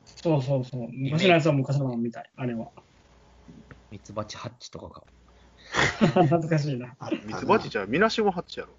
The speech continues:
Speaker 3: あ、そう、
Speaker 2: あー、
Speaker 3: みなしごハッチよ。
Speaker 2: 歌で出てくるだけか、ミツバチハッチは。
Speaker 4: うん。
Speaker 2: でも思い出した。ビッ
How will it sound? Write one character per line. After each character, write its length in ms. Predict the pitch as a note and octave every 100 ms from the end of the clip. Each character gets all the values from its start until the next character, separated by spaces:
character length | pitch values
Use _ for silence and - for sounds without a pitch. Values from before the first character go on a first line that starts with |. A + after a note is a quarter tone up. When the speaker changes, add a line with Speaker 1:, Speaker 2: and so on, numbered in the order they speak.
| _ _
Speaker 3:
あ、 200 | - C3
そ 40 | B2+
う、 20 |
Speaker 2:
あ 20 |
ー、 40 | G2+
Speaker 3:
み 80 | B2
な 100 | C#3+
し 140 | D3 C#3
ご 100 | B2
ハ 120 | A#2
ッ 60 | -
チ 160 | -
よ。 80 | - - D#3 C#3+ C#3 E3+ - _ _ - - - - - - - _ _ _
Speaker 2:
歌 260 | - G3 D3+
で 100 | B2+
出 120 | A2
て 100 | A#2+
く 80 | G#2
る 60 | G2
だ 100 | G#2
け 60 |
か、 80 | F#2+
ミ 140 | G2 G2
ツ 140 | -
バ 120 | G#2+
チ 100 | -
ハ 100 | G2
ッ 60 | G2
チ 200 | - -
は。 220 | D3 - -
Speaker 4:
う 40 | A2+
ん。 180 | G#2 - - _ - C3+ B2+ - - - - _ _ _ - C#3 -
Speaker 2:
で 80 |
も 140 | F3 G3
思 180 | B3 A#3
い 40 |
出 100 | -
し 60 | -
た。 120 | D3
ビ 200 | D3
ッ 60 | G#3